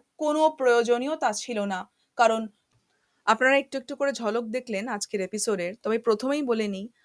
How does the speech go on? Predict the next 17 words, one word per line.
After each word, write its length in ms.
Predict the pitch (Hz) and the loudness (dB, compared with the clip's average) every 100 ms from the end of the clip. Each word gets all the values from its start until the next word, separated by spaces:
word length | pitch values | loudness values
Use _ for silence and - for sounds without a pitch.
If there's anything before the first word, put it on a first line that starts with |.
| _ _ - | _ _ 0
আজকে 420 | 214 214 - 330 | 0 0 -2 0
আমাদের 400 | 269 226 226 208 | 0 0 0 -2
বিষয় 460 | 202 202 208 202 247 _ _ _ _ _ _ _ _ _ _ _ | -4 -4 -4 -4 -6 _ _ _ _ _ _ _ _ _ _ _
দেহদেহী, 760 | 185 240 240 294 220 214 202 170 _ - | 0 2 2 2 2 2 0 -10 _ 0
আমি 300 | 190 226 240 | 2 2 0
কে। 320 | 240 190 - - _ _ _ _ _ _ _ _ _ _ - | -2 -4 -6 -14 _ _ _ _ _ _ _ _ _ _ -6
ভগবান 600 | 220 269 311 302 233 294 - _ _ _ - | 0 2 4 2 0 -4 -14 _ _ _ 4
এত 220 | 233 233 | 4 6
রকমভাবে, 760 | 330 330 330 339 320 302 233 233 | 4 4 2 -2 2 2 2 4
এত 280 | 214 220 339 | 2 2 0
অ্যাঙ্গেল 480 | 254 208 254 320 294 | 0 0 0 0 0
থেকে 440 | 285 285 196 196 - _ _ _ _ _ _ _ _ - | -2 -4 -4 -6 -10 _ _ _ _ _ _ _ _ -2
এই 220 | 233 240 | -2 -2
আমি 320 | 208 220 269 285 | -2 0 0 -4
কে, 480 | - 285 254 262 - | -4 0 2 0 0
এই 140 | 226 | -2
প্রশ্নটির 800 | 220 220 208 - 240 240 202 214 | -2 -2 -2 -4 -6 -6 -6 -8